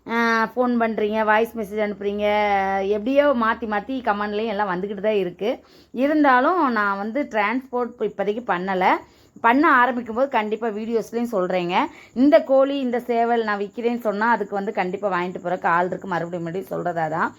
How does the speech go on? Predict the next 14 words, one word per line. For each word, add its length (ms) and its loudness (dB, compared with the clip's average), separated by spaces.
நம்ம 320 2
தேவைகளுக்கு 680 4
வச்சிருக்கதை 400 -4
நம்ம 180 -2
கொடுக்க 280 -8
முடியாது 380 0
இல்லையா? 420 0
சேல்ஸுக்குன்னு 520 4
எதை 300 2
நிப்பாட்டுறோமோ 460 -2
அதை 280 2
தான் 180 0
கொடுக்க 240 -6
முடியும். 400 -4